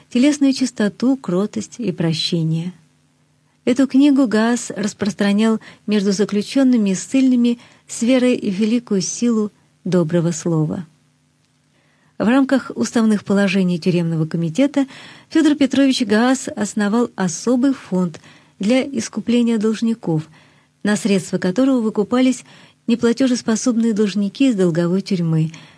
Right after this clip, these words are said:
так называемой «ямы». На свои средства, а также на пожертвования других сердобольных людей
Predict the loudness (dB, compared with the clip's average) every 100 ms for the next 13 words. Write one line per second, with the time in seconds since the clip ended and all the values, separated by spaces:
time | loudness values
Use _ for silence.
0 | _ _ -4 -2 0 0 0 0 -2 -4
1 | -4 -2 0 0 0 -2 -8 _ _ _
2 | _ _ _ -4 -2 0 2 2 0 0
3 | 0 -2 -6 -6 -6 -8 _ _ _ -6
4 | -2 -2 0 -2 -2 -4 -2 -2 -2 -2
5 | -2 -2 0 0 0 2 0 0 -2 0
6 | 0 0 2 0 0 -2 -2 2 0 0